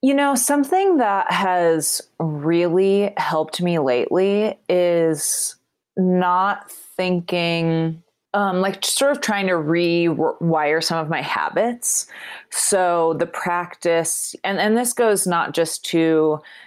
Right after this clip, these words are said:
making art, but, like, walking the dog or cooking dinner, to be like, "I'm not even gonna think about cooking dinner. I'm gonna just take carrots out of the fridge." Or, like,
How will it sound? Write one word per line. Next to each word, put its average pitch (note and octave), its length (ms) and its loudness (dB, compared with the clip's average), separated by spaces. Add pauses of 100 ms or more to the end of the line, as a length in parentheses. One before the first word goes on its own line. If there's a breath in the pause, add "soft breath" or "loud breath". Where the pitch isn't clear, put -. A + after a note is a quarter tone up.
(120 loud breath)
making F3 380 -4
art, D#3 340 -2
but, - 160 -2
like, D3 220 -2
walking D3 320 -2
the F3+ 80 -2
dog E3 580 0
or B2+ 380 0
cooking F3 320 -2
dinner, F3+ 400 0
to D#3 180 -4
be D#3+ 200 2
like, C#3 260 0 (140)
"I'm F3+ 420 0
not A3 260 0
even F3+ 220 0
gonna F3 240 -2 (140)
think D3+ 240 -4
about E3 340 -2
cooking E3+ 420 -2
dinner. D3+ 400 -2
I'm E3 120 -2
gonna E3 260 0
just D3 380 -2
take D#3 220 -2
carrots C3 380 -2
out B2 120 0
of - 100 -4
the - 80 -4
fridge." - 500 -2
Or, E3 140 0
like, D#3 300 -2